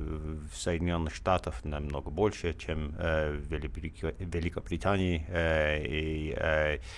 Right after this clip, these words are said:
э, наш шаг, э, который, э, был сделан, это, э, конечно, э, было, э, знак солидарности с народом, э, и с правительством Великобритании, которые четвертого марта стали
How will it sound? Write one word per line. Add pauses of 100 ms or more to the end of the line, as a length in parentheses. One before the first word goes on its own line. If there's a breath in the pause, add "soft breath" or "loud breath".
(440 loud breath)
э,
наш
шаг,
э,
который,
э,
был
сделан, (100)
это, (120)
э,
конечно, (140)
э,
было,
э, (400)
знак
солидарности
с
народом, (100)
э, (460 loud breath)
и
с
правительством
Великобритании,
которые
четвертого
марта
стали